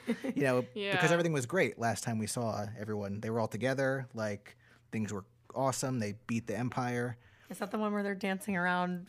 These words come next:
Speaker 1: With
Speaker 3: with
Speaker 1: the
Speaker 3: Ewoks?
Speaker 1: Ewoks?
Speaker 3: Yeah.
Speaker 1: Yeah, yeah.
Speaker 3: <laughs>
Speaker 1: Uh, uh, the best Star Wars movie. Um, so, like, part of, a lot of the, the excitement and the mystery from this movie specifically was, like, trying to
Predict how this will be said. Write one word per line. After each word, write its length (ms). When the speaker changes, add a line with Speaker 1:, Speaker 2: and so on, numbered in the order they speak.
Speaker 1:
With 120
Speaker 3:
with 100
Speaker 1:
the 160
Speaker 3:
Ewoks? 500
Speaker 1:
Ewoks? 100
Speaker 3:
Yeah. 180
Speaker 1:
Yeah, 340
yeah. 60
Speaker 3:
<laughs> 200
Speaker 1:
Uh, 480
uh, 180
the 80
best 240
Star 140
Wars 180
movie. 280
Um, 520
so, 260
like, 200
part 260
of, 260
a 80
lot 200
of 160
the, 340
the 240
excitement 580
and 220
the 140
mystery 760
from 340
this 200
movie 180
specifically 580
was, 180
like, 440
trying 600
to 160